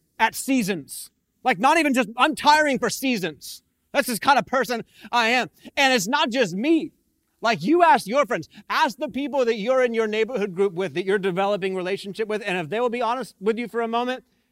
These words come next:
like, you are still on the journey, my friend. You are still, you're still figuring it out. And that's to be expected.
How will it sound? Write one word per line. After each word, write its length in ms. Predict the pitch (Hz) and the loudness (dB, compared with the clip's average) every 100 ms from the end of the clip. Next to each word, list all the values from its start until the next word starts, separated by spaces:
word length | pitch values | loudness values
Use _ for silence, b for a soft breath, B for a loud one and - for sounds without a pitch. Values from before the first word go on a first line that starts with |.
| _ - | _ -4
like, 220 | 170 139 | -4 -2
you 180 | 190 277 | -2 -2
are 60 | |
still 240 | - 240 254 | -2 -2 0
on 160 | 254 | 0
the 80 | 254 | -2
journey, 260 | 226 262 214 | -2 0 -2
my 160 | 175 | -4
friend. 260 | 175 202 208 | -2 -4 -2
You 140 | 254 | -2
are 120 | 233 | -2
still, 520 | 185 - 226 247 233 - _ _ _ _ | -4 -4 -2 -2 -2 -6 _ _ _ _
you're 100 | 214 | -8
still 220 | 208 240 220 | -4 -2 -2
figuring 640 | - 240 247 220 208 196 | -2 -2 -2 -2 -4 -4
it 180 | 180 190 | -6 -6
out. 340 | 247 165 - _ _ _ _ _ _ _ _ | -8 -10 -12 _ _ _ _ _ _ _ _
And 160 | 220 220 | -4 0
that's 240 | 220 240 | 0 -2
to 100 | - | -8
be 140 | 196 214 | -8 -8
expected. 880 | 170 - - 262 302 _ 156 139 | -10 -16 -16 -14 -14 _ -18 -18